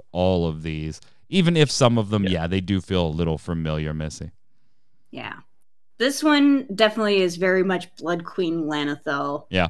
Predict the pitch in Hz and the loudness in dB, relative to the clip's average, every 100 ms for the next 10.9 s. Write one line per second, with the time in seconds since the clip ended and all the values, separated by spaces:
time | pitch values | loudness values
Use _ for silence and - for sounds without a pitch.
0 | - - 165 - - 160 170 - 165 156 | -2 -6 -6 -6 -4 -4 -4 -2 -2 0
1 | 147 147 151 175 127 127 139 - 147 156 | 0 0 0 -2 -2 -4 -4 -2 -2 -2
2 | 151 - 156 156 147 160 165 147 143 135 | -4 -6 -4 -2 0 -2 -2 -4 -2 -6
3 | - 120 117 - 117 - - - - 120 | -10 -8 -8 -6 -8 -6 2 2 4 2
4 | - - - - - 107 127 170 - - | 0 -4 -4 2 2 4 0 0 -12 -4
5 | 110 151 170 190 185 160 147 - - - | 4 6 8 8 10 8 6 4 -14 -8
6 | 107 120 - 240 233 202 143 151 - 143 | -2 -2 2 2 2 4 6 4 6 10
7 | 180 175 202 185 170 127 - - 120 127 | 10 10 6 8 4 2 -6 -4 2 4
8 | 143 117 117 160 - 107 - 90 110 147 | 6 8 8 6 6 0 2 0 2 2
9 | 165 139 175 180 160 143 135 135 - 120 | 0 2 4 6 4 2 2 -2 -2 0
10 | 120 - 127 120 113 117 117 113 117 | 0 0 -2 -2 -4 -6 -6 -8 -12